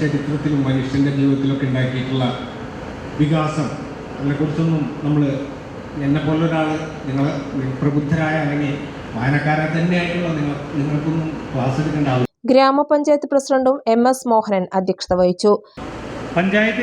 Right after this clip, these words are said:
Speaker 3: ലൈബ്രറിയുടെ ആഭിമുഖ്യത്തിൽ ഒട്ടേറെ പ്രവർത്തനങ്ങൾ ഇതിൻ്റെ ഭാഗമായും നടത്തി വരുന്നുണ്ട്. ഗ്രാമപഞ്ചായത്തിലെ നിലവിലുള്ള ഏഴ് ലൈബ്രറികളിൽ അവരെ സഹായിക്കുന്നതിനാവശ്യമായ വ്യത്യസ്ത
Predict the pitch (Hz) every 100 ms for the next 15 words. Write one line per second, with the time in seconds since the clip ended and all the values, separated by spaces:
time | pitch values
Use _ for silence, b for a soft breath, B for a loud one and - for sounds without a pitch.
0 | 233 214 214 214 214 208 208 190 196 190
1 | 190 190 196 - 175 196 202 196 180 175
2 | 170 170 175 185 160 165 160 165 156 151
3 | 160 151 143 151 214 - - - - -
4 | 185 175 165 165 151 143 135 117 - -
5 | - - - - - 165 175 180 190 175
6 | 190 190 185 190 208 254 - 160 165 170
7 | 190 185 175 196 226 175 170 180 190 220
8 | - 175 170 170 185 185 185 180 180 131
9 | 104 - - - - - - - - 165
10 | 185 220 - 170 196 196 196 196 196 190
11 | 185 185 190 180 170 185 185 - 175